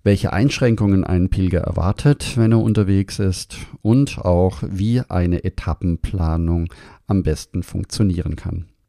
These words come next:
Um dich vorzubereiten oder deinen nächsten Camino zu planen, werde Teil des kostenlosen Buen Camino Clubs auf buen camino club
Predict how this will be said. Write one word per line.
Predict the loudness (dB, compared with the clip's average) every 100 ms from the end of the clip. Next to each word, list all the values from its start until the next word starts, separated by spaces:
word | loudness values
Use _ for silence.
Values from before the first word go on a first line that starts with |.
| _ _ -2
Um | 2 2 2 0
dich | 0 -4 -4 -12 -12
vorzubereiten | -2 0 2 0 -2 -2 -4 -4 -6 -6 -4 -4 -8
oder | -6 -4 -2 0 0 2 2 2
deinen | 2 2 2 2 0 0
nächsten | 0 0 -2 -8 -4 0 0 0
Camino | 0 4 4 4 0
zu | -4
planen, | -4 -2 -2 -2 0 -2 -2
werde | -2 -2 -4
Teil | -2 0 2 2
des | -2 -4
kostenlosen | 0 -2 -2 -4 -2 -2 -2 -2 -2
Buen | -2 -6 -4
Camino | -4 -2 -4
Clubs | -8 -10 -10 -14 -6
auf | 2 2 2 -4
buen | 0 2 2
camino | 2 2 2 2
club | 0 -2